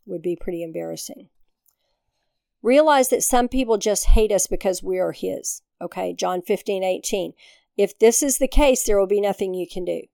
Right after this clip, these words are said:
This was the case with the Pharisees in Jesus' day. So there really was no point in him going to them to point out their fault, although he did preach to them. The principal thing in this process is that we submit not to our emotions,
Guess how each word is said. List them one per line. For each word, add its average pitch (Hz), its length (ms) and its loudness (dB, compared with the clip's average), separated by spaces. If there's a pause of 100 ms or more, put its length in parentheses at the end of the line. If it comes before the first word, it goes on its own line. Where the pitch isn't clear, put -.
This 175 220 -6
was 202 160 -2
the 202 60 -4
case 208 300 -2
with 226 140 -6
the 240 80 -6
Pharisees 220 600 -4
in 175 140 -8
Jesus' 175 420 -8
day. 139 220 -8
So - 160 -10
there 175 160 -4
really 196 320 -2
was 180 380 -4 (340)
no 226 220 4
point 220 340 0
in 196 140 -2
him 208 200 -2
going 190 300 2
to 180 140 -8
them 190 240 -2
to 175 60 -4
point 196 220 0
out 180 160 -4
their 180 140 -4
fault, 233 340 2
although 175 300 -4
he 170 140 -8
did 175 180 -6
preach 247 320 -4
to 160 140 -10
them. - 220 -14 (2500)
The - 100 2
principal 320 540 4
thing 208 320 -2
in 196 80 -4
this 196 160 -4
process 190 680 -2
is 180 140 -6
that 196 180 0
we 214 100 0
submit 196 520 -4
not 190 400 -4
to 220 280 -2
our 190 300 0
emotions, 180 880 -2